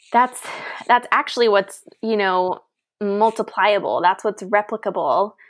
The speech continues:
wherever you are, you know, in whatever context. Or if you, you know, have to move cities next year, you know, you can get connected to a church and get connected to a few friends or something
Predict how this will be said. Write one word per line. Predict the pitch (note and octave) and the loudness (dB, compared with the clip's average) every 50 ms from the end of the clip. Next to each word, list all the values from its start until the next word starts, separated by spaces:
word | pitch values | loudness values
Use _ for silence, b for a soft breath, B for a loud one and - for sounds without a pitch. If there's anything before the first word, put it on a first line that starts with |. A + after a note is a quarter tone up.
| b b b - | b b b -4
wherever | F#3+ G#3 - - G3+ F#3+ F#3+ F#3+ | -2 0 2 2 2 2 0 0
you | F#3 F3+ F3+ E3 | 0 -2 -2 0
are, | - D#3 F3 F3 C#3+ - C#3 - - F3+ F#3 F#3 G3 - | 2 4 4 4 4 4 2 2 0 -2 -4 -8 -12 -6
you | - G3+ | -4 -2
know, | G3 F#3 F3 | -2 -2 -2
in | - G3+ G3+ G3 F#3+ | -4 -4 -2 0 0
whatever | F#3+ F#3+ G#3+ F3+ F#3+ F#3 | 2 2 2 2 0 -2
context. | - - - F#3+ F#3 G3+ - - C#3 - - - - - - - - b b b b b b b - | -2 -4 -4 -4 -4 -2 -2 -2 -2 -2 -2 -6 -12 -16 -14 -16 -18 b b b b b b b 2
Or | G#3+ G3+ G3+ G3 - | 4 4 4 4 2
if | G3+ G3 - | 0 -2 0
you, | G#3+ G#3+ G#3 G#3 G#3 G3+ | 2 2 2 2 2 0
you | - G3 G#3+ | 0 0 0
know, | G#3 F#3 E3 E3 E3+ E3+ - - | 2 2 2 0 0 -2 -6 -10
have | - - A3+ A3 - - | -4 -2 -2 -2 -2 -2
to | A3+ | -4
move | G#3 G3 F#3+ G#3 A3 A3 F#3+ F#3 | -2 0 2 4 4 2 2 0
cities | - - - B3+ G#3+ G3 F#3+ F#3 G3 G3 G3 - - - _ _ _ _ _ _ - | -4 -2 0 0 0 2 2 0 0 0 -2 -6 -10 -16 _ _ _ _ _ _ -2
next | G3 G3+ F#3+ - - - - - | 0 0 0 0 -4 -10 -8 -4
year, | F#3+ F#3 - B2+ - B2+ F#3 - - - | 0 2 2 4 4 2 0 -2 -4 -4
you | G3+ G#3 G3+ | -2 0 0
know, | F#3+ F3+ F3+ F3 F3 F3+ F#3 - - _ _ _ _ _ _ | 0 0 0 0 0 0 -2 -4 -10 _ _ _ _ _ _
you | - G3 G3+ G3 | -2 -2 0 0
can | - G3+ F#3 F#3 F#3+ | 0 -2 -2 -2 0
get | F3 A3+ A3 - | 2 2 2 2
connected | - A#3 G#3 G3+ G#3 - G#3 G3+ | 0 -2 -2 0 0 -2 -4 -2
to | - A3 F#3+ | 0 0 -2
a | F#3 | 0
church | - - G3 F#3 F#3 F#3 - - - | 0 0 0 0 0 -2 -4 -6 -4
and | F#3+ F#3+ F#3+ | -2 0 2
get | G#3+ G3 - | 2 2 0
connected | - - G3 G3 - - G3 G#3 | -2 -4 -4 -2 -2 -2 -4 -2
to | - G#3+ G3 - - | -2 -2 -4 -4 -6
a | F#3+ | -10
few | - - G3+ G3 | -8 -4 -4 -4
friends | G3 - - F3 - - F3 F3+ F3+ F3+ - | -2 -2 -2 -2 0 0 -2 -2 -4 -4 -8
or | F#3 | -10
something | - - - A3 G#3+ G#3 - G3 F3+ F3+ F#3 | -4 -2 0 0 0 0 -2 -4 -4 -4 -6